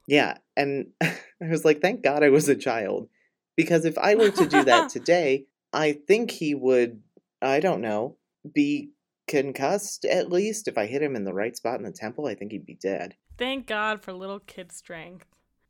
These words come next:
Speaker 2: Thank God for cleaner, because Luke freaks out because Ricky's bleeding all over the place, so they have to move Ricky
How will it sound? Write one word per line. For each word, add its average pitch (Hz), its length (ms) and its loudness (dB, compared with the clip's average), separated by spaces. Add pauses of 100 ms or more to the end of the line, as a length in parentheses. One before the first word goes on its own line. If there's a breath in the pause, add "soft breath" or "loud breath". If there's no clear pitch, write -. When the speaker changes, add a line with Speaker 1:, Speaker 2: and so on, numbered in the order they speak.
Speaker 2:
Thank 269 340 -6
God 254 320 0
for 208 140 -10
cleaner, 196 640 -8
because 175 460 -14
Luke 214 400 -8
freaks 220 600 -10
out 254 280 -2
because 196 260 -12
Ricky's 208 340 -12
bleeding 240 440 -8
all 247 140 -6
over 254 200 -6
the 180 100 -12
place, 165 300 -12
so - 100 -12
they 180 140 -8
have 220 140 -6
to 202 100 -14
move 233 340 -10
Ricky 196 520 -10